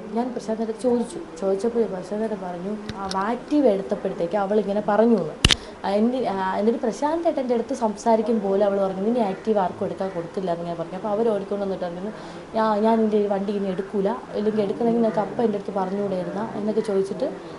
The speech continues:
അപ്പോൾ പ്രശാന്തേട്ടൻ പറഞ്ഞു, "ആ, ഇനി നിങ്ങൾ എടുക്കണ്ട, വണ്ടി എടുക്കണ്ട." ഓക്കെ, അത് പറഞ്ഞ് തീർത്ത് ഇവർ ആഹാരം കഴിച്ചിട്ട് പ്രശാന്തേട്ടൻ പറഞ്ഞു, "നീ വീട്ടിൽ, ഞാൻ വീട്ടിൽ കൊണ്ടാക്കട്ടെ?" എന്ന് ചോദിച്ചു. അപ്പോൾ പ്രശാന്ത്, ആ, "ജാ, ഇതുവഴിയല്ലേ വരണത്, ആര്യനാടെന്ന് മനെങ്കിലും കൊണ്ടാക്കിയിട്ട് അവർക്ക് പോവാം,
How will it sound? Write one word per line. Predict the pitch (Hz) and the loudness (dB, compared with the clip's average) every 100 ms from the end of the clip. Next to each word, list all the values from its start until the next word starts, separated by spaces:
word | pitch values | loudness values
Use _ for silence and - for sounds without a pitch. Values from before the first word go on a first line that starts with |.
| - | 0
അപ്പോൾ | 220 254 | 2 4
പ്രശാന്തേട്ടൻ | 254 233 220 214 | 4 2 0 0
പറഞ്ഞു, | 226 | 0
"ആ, | 277 | 2
ഇനി | 233 233 220 | 4 4 4
നിങ്ങൾ | 214 202 | 4 2
എടുക്കണ്ട, | 196 - 180 160 - - | 0 -2 -4 -4 -8 -4
വണ്ടി | 220 202 185 | -2 0 0
എടുക്കണ്ട." | 170 170 165 | -2 -4 -2
ഓക്കെ, | 170 185 - - 240 | -2 -2 -6 -8 -4
അത് | 202 202 | -2 2
പറഞ്ഞ് | 202 214 202 | 2 2 -2
തീർത്ത് | 185 190 302 - | -4 -4 -8 -4
ഇവർ | 214 208 208 196 | -2 -2 -2 -4
ആഹാരം | 190 190 190 | -2 -2 -4
കഴിച്ചിട്ട് | 180 175 - 302 | -8 -10 -10 -10
പ്രശാന്തേട്ടൻ | 226 - 202 196 190 | -8 -4 -4 -2 -4
പറഞ്ഞു, | 190 208 - - - - | -4 -4 -8 -12 -10 0
"നീ | 226 220 | 4 4
വീട്ടിൽ, | 214 226 202 - 233 | 4 2 0 -2 0
ഞാൻ | 247 240 | 2 2
വീട്ടിൽ | 240 233 | 0 0
കൊണ്ടാക്കട്ടെ?" | 220 202 202 208 208 | 0 2 0 0 0
എന്ന് | 196 | 0
ചോദിച്ചു. | 175 165 - - - - | -2 -4 -8 -12 -14 -12
അപ്പോൾ | - 220 | -4 -4
പ്രശാന്ത്, | 196 214 208 202 | 0 2 2 2
ആ, | 202 - - 208 | 0 -2 -4 2
"ജാ, | 302 294 269 | 2 2 2
ഇതുവഴിയല്ലേ | 294 269 247 254 | 4 6 6 6
വരണത്, | 226 208 202 165 156 - - | 6 4 2 0 -2 -6 -10
ആര്യനാടെന്ന് | 185 185 196 196 202 | -6 -2 0 0 0
മനെങ്കിലും | 320 285 240 226 220 | 0 0 0 0 0
കൊണ്ടാക്കിയിട്ട് | 202 208 - - | 0 -2 -4 -4
അവർക്ക് | 214 220 - | -4 -4 -2
പോവാം, | 190 | -2